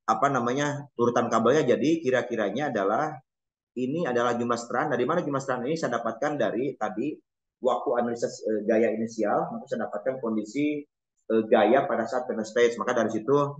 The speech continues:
dengan membagi izin nol koma lima, nol koma empat lima, eh, F V U, maka saya dapatkan, eh, apa, ju-, jumlah area strand ya. Kemudian dibagi dengan nominal strand masing-masing, maka saya dapatkan gaya atau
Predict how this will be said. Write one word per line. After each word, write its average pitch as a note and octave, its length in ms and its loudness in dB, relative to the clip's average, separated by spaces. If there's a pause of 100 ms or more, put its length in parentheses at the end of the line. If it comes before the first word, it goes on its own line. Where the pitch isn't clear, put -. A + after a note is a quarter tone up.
(280)
dengan A2 400 0
membagi G#2+ 400 4
izin C3+ 400 2
nol A#2 240 -2
koma A2 320 0
lima, G#2+ 400 -2
nol B2 240 0
koma A2+ 240 -4
empat A2 160 -4
lima, G#2+ 480 0 (160)
eh, F#2+ 560 0
F - 80 -10
V - 40 0 (120)
U, C#3+ 400 0 (240)
maka B2 240 -4
saya A2+ 160 0
dapatkan, A2 360 0 (200)
eh, - 380 -2 (100)
apa, A2+ 240 -2
ju-, G#2+ 240 -4
jumlah A2+ 240 0
area A2+ 240 2
strand B2+ 320 -2
ya. F#2 160 -2 (320)
Kemudian A2 320 0
dibagi A2+ 320 0
dengan A2 320 0
nominal G#2 240 -6
strand G#2+ 240 -6
masing-masing, G2+ 400 -6
maka A2+ 160 -6
saya G#2 160 -4
dapatkan A2 320 -4
gaya G2 560 0
atau A#2 400 0